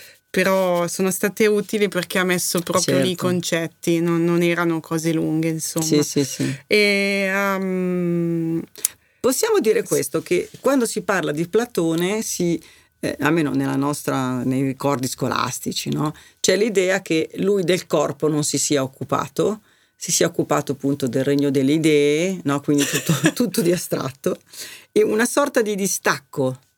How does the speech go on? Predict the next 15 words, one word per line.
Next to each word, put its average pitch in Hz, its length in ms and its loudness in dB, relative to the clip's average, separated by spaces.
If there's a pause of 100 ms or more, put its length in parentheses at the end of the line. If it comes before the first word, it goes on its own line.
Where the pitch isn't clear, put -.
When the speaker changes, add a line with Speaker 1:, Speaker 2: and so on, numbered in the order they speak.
Speaker 2:
eh, - 380 -4
de-, 262 560 0
dal 151 240 0
corpo 139 460 -2
stesso, - 500 -4
no? 156 160 -2 (480)
E - 140 0
un 254 160 4
po' 415 160 2
con 220 160 4
l'idea 185 380 4
che 175 300 2
i - 220 -2
sensi 196 800 4
ingannino, 165 840 2